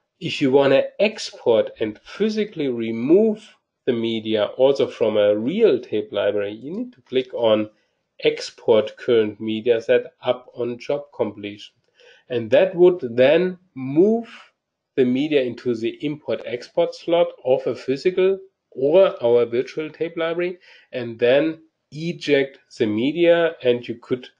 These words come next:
ask a person to go in front of the quick station and pull out those ejected medias and replace it with new ones for the media rotation. So that is the configuration,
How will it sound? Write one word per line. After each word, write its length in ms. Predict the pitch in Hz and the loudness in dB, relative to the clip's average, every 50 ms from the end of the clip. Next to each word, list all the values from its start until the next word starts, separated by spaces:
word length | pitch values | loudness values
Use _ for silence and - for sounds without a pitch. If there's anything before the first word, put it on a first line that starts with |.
| _ | _
ask 320 | - 120 117 123 123 - - | -4 0 0 0 0 0 -8
a 60 | - | -8
person 520 | - - - 123 127 139 135 - 147 131 127 | -6 -2 0 2 2 2 2 -2 -4 -6 -4
to 140 | - 117 110 | -6 -8 -8
go 360 | 113 - 117 120 131 131 127 | -4 0 2 4 4 2 0
in 200 | 127 127 127 110 | -2 -8 -14 -18
front 300 | - - - 113 117 117 | -10 -2 0 0 2 2
of 160 | 117 113 - | 2 0 0
the 60 | - - | -8 -14
quick 300 | - _ - 143 - - | -12 _ -8 -8 -8 -6
station 580 | - - 131 131 131 127 - 135 123 127 - - - | -2 2 2 2 2 2 0 -4 -4 -4 -6 -6 -2
and 360 | 113 110 113 117 120 120 - _ _ _ _ _ _ _ _ _ _ _ | 2 4 4 4 2 0 -10 _ _ _ _ _ _ _ _ _ _ _
pull 200 | - 147 143 139 | 2 4 4 6
out 320 | 127 120 120 117 117 - - _ - | 6 6 6 4 2 0 -8 _ -18
those 480 | 123 117 117 117 120 120 120 120 - - | -10 -4 0 0 2 2 0 -2 -4 -12
ejected 600 | - 131 127 - - 113 104 - - 117 104 110 | -16 -18 -10 -4 -4 -4 -4 -4 -6 -12 -12 -10
medias 500 | 120 135 165 190 180 180 180 175 160 - | -6 -6 -4 -2 0 0 2 2 0 -2
and 240 | 147 127 117 113 - | -4 -14 -16 -14 -12
replace 480 | 120 104 - - 104 104 107 107 - - | -12 -12 -10 -8 -6 -6 -6 -8 -10 -14
it 120 | 107 - _ | -14 -14 _
with 200 | - 107 - - | -14 -14 -12 -12
new 200 | 110 110 110 117 | -12 -8 -6 -4
ones 400 | 123 123 120 110 113 120 127 - _ - - _ _ _ _ | 0 2 2 2 2 0 -4 -10 _ -20 -20 _ _ _ _
for 480 | _ _ - - - 135 120 120 123 120 | _ _ -10 -2 0 2 4 4 4 4
the 120 | 120 123 113 | 2 0 -4
media 460 | 113 110 107 107 104 110 104 101 104 | -4 -4 -6 -8 -6 -6 -6 -6 -4
rotation. 720 | 104 101 101 - - - - 98 92 - - - - 104 _ _ _ _ _ _ _ _ _ _ _ _ _ - - | -6 -6 -8 -8 -10 -12 -14 -14 -14 -14 -20 -20 -20 -20 _ _ _ _ _ _ _ _ _ _ _ _ _ -18 -8
So 160 | - 131 120 | -2 -2 2
that 220 | 110 123 123 131 143 | 4 4 4 6 6
is 260 | 139 131 - - - _ _ _ _ _ _ _ | 4 2 2 -2 -14 _ _ _ _ _ _ _
the 80 | - 123 | -10 -10
configuration, 880 | 123 - 131 120 120 - 120 113 113 110 117 135 135 - - 131 120 | -6 -2 -2 -2 0 -2 -6 -4 0 2 2 2 0 -2 -6 -6 -6